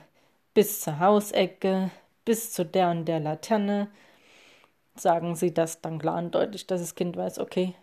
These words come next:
bis dahin und nicht weiter." Ein größeres Kind, was schon Laufrad fährt,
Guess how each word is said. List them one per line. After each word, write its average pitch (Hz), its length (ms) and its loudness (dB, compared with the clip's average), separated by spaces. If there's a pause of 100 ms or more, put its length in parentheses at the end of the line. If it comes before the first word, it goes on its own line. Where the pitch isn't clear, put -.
(100)
bis 175 220 -4
dahin 165 500 0 (140)
und 165 260 -8
nicht 170 220 -10
weiter." - 340 -10 (920)
Ein 190 120 -2
größeres 226 640 4
Kind, 254 300 2
was 208 180 -2
schon 160 160 -4
Laufrad 185 500 -2
fährt, 220 380 -2